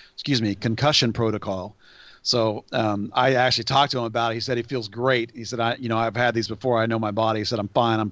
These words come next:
I'm training on Thursday." God forbid something goes wrong with the review from the doctors, though, and he's out. Then it's really interesting because you get Bresson in there with Ziegler,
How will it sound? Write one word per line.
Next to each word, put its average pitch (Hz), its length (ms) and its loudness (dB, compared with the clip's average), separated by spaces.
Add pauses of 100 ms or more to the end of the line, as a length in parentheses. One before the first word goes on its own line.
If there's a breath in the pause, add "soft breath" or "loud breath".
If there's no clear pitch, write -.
(140)
I'm 113 120 -4
training 113 300 2
on 101 100 -2
Thursday." 101 500 0 (920 loud breath)
God 127 260 2
forbid 123 340 2
something 123 260 2
goes 117 220 2
wrong 120 280 4
with 107 220 -6
the 107 400 -4
review 113 500 0
from 107 120 -4
the 104 80 -2
doctors, 120 380 2
though, 107 220 2
and 98 80 -4
he's 113 200 -2
out. 107 400 2
Then 110 140 -6
it's 107 160 -6
really 113 320 -2
interesting 104 380 -4
because 101 420 -4 (420 soft breath)
you 120 120 0
get 120 200 2
Bresson 120 380 4
in 113 100 2
there 113 160 2
with 107 120 -2
Ziegler, 110 540 0